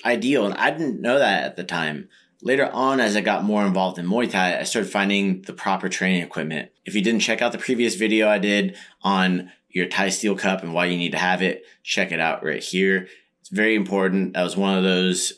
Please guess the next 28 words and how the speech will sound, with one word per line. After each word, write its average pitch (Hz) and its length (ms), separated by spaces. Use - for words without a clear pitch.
very 107 360
big 98 320
pieces 92 260
of 87 100
training 87 320
equipment, 87 500
similar 92 340
to 82 80
this, 82 440
about 87 540
anybody 107 360
that's 92 160
out 92 220
there 87 200
should 110 320
be 101 300
having 95 400
this 90 160
piece 87 240
of 78 60
equipment, 82 420
especially 87 360
men. 78 280
Going 123 180
back 127 200
to 117 80
my 110 80
story, 87 460